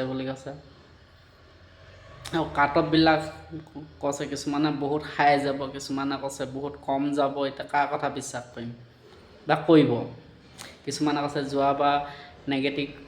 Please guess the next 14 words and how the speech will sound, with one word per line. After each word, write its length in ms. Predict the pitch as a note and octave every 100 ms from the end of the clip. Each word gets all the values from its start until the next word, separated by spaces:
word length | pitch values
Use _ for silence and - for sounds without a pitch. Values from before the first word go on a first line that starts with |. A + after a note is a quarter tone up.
| - - - -
মাৰ্কিং 340 | D3 C#3 D3 C#3+
নাছিলে, 480 | C#3+ C#3 - C3+ C3+ C#3+ - -
এইবাৰ 340 | C3 C3+ C#3+ C#3+
আছে, 340 | C#3+ - C#3+ C#3 D3 - - -
বহুত 220 | C#3+ D3 -
ফেক্টৰ 440 | D3 C3 - D3 C#3+
আমি 220 | C#3+ C#3+ C#3
বহুত, 240 | C3 C#3 - - - - - -
বহুত 240 | D3+ B3 -
চালোঁ" 280 | G#3+ F#3+ F#3
বুলি 180 | F#3+ F#3
কৈছে, 300 | F3+ F#3 E3 D#3+ C#3 - - - - - - C3
"বহুত 200 | C#3+ D3+
ৰিচাৰ্চ 360 | D3 - D3+